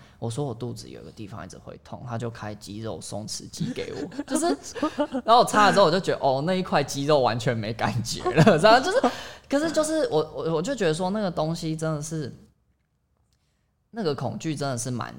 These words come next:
大的啦。大到后来，其实我还没有休学的时候，我就回家休息过几个月。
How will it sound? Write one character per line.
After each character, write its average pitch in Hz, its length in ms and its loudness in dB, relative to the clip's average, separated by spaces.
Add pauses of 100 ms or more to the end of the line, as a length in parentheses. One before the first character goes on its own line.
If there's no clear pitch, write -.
大 60 320 -6
的 - 140 -16
啦。 - 220 -16
大 202 120 4
到 185 160 2
后 180 220 0
来， 92 220 -2
其 - 160 -10
实 127 160 -8
我 117 120 -2
还 123 160 -6
没 131 120 -4
有 143 120 -4
休 123 280 -4
学 - 260 -10
的 71 140 -14
时 - 180 -10
候， 120 220 -4 (120)
我 104 60 -10
就 107 380 -4
回 107 280 -8
家 110 300 -4
休 110 260 -4
息 - 300 -12
过 90 240 -10
几 - 200 -14
个 - 180 -20
月。 - 340 -16